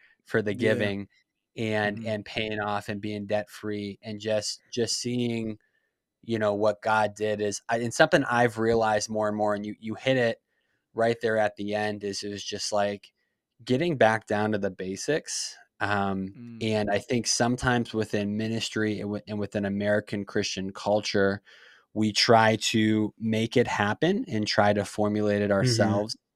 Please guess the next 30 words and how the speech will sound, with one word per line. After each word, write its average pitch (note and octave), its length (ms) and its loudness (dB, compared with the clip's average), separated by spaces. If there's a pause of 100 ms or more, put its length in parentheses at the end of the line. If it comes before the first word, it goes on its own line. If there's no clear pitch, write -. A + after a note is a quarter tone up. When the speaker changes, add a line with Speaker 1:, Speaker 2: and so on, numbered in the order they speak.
(600)
Speaker 1:
And A2+ 240 2
really A2+ 300 6
what, A2 400 4
what A2+ 320 2
the A2 100 2
key A#2+ 440 0
is, G2+ 580 0
is, G#2+ 320 -4
and A2+ 200 -6
it's, G#2 240 -8
it's, - 380 -2
it's - 180 -6
so D3+ 200 0
tough A2+ 340 0
because G2+ 300 -4
there's G#2 180 -6
just, - 260 -4
we're, A2 260 0
we're A#2 200 4
in B2 160 4
the A2 140 2
self-help - 640 0
book - 320 -4 (120)
culture. G#2 420 0
Here's A2 260 0
the G#2 120 0
ten A#2 340 0
steps - 500 -6
to G2 380 -4 (580)
reaching A2 640 0